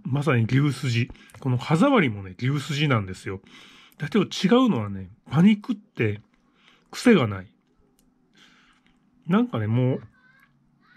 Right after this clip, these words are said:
うーん、悪く言えばちょっとね、そっけないというか、この、タレの味付けなんですよ。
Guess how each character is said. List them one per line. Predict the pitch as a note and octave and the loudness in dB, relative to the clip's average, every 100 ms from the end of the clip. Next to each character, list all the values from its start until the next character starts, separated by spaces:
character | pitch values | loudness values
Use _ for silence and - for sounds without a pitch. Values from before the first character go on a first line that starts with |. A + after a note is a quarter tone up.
| _ - | _ 0
う | |
ー | A3 A3 G#3+ G#3 G3+ | 2 4 2 2 2
ん、 | F#3 | 2
悪 | C4 A#3+ | 2 2
く | A3+ | 0
言 | D#3+ | 2
え | |
ば | C#3 B2 - | 2 0 -2
ち | - | -10
ょ | |
っ | A#3+ | -6
と | C3 | -2
ね、 | A2+ | -2
そ | - F3 | 2 0
っ | |
け | - G3 | 4 6
な | G3+ | 6
い | F3+ | 4
と | A#2 | -2
い | |
う | G#2 | -6
か、 | G#2 G#2 | -8 -8
こ | G#2 | -6
の、 | G2+ A2+ _ _ _ _ _ _ _ _ _ _ _ _ _ _ - - - _ _ _ _ - - - _ _ _ _ - | -6 -10 _ _ _ _ _ _ _ _ _ _ _ _ _ _ -20 -20 -20 _ _ _ _ -20 -20 -20 _ _ _ _ -20
タ | - E3 | -2 2
レ | A3+ | 4
の | F#3 B2 | 4 0
味 | A2+ A#2 | -2 -4
付 | - C#3 | -4 -2
け | |
な | A2 | -2
ん | F#2+ | -4
で | G2 | -10
す | - | -10
よ。 | F#2 G2+ | -12 -12